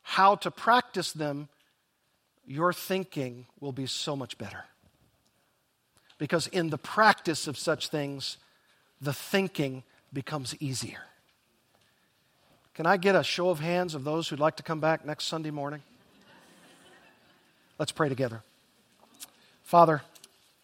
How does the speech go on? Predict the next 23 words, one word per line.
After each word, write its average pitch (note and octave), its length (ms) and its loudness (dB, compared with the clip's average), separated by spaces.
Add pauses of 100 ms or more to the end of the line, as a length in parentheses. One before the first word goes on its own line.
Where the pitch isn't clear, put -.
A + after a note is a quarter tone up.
(760)
we D#3+ 140 0
want E3+ 560 4 (100)
to E3 180 -4
be E3 280 2
those C#3 720 0 (1700)
who D3 100 -2
are C#3+ 100 4
thinking E3+ 520 0
deeply D3+ 500 2
about C3+ 440 2 (120)
such - 340 -4
things, B2+ 480 -6 (2000)
because C#3+ 280 -2
we E3 120 0
do F3+ 220 2
want F3+ 200 6
to D3+ 40 2
be D3+ 120 2
praiseworthy. C#3 1120 0 (1400)
And C#3 120 -4
as D#3+ 400 8
we D#3+ 240 2
are D3 460 6